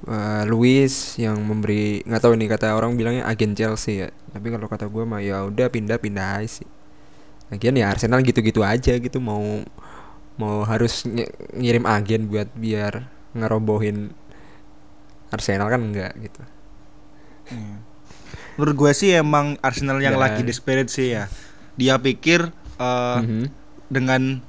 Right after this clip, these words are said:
Speaker 2: hilangnya Mustafi itu udah cukup. Nah, wa-,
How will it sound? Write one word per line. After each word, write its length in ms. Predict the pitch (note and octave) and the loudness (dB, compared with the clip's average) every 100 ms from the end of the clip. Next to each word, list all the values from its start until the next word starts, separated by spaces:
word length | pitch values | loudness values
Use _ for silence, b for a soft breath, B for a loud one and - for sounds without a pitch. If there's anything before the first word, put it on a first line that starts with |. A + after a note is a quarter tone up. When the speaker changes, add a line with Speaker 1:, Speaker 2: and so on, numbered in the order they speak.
| - - - | -18 -18 4
Speaker 2:
hilangnya 460 | D3+ C#3+ C#3 D3 | 6 8 6 4
Mustafi 680 | D3+ D3 - C3+ C3 E3+ F3+ | 4 2 4 4 4 2 2
itu 200 | G#3+ G3+ | 0 0
udah 140 | C#3+ | 0
cukup. 500 | A#2+ F3 E3+ C#3 C#3 C3+ - | 0 0 0 -2 -2 -2 -14
Nah, 140 | A#2 G#2 | -10 -6
wa-, 240 | A2 - | -6 -6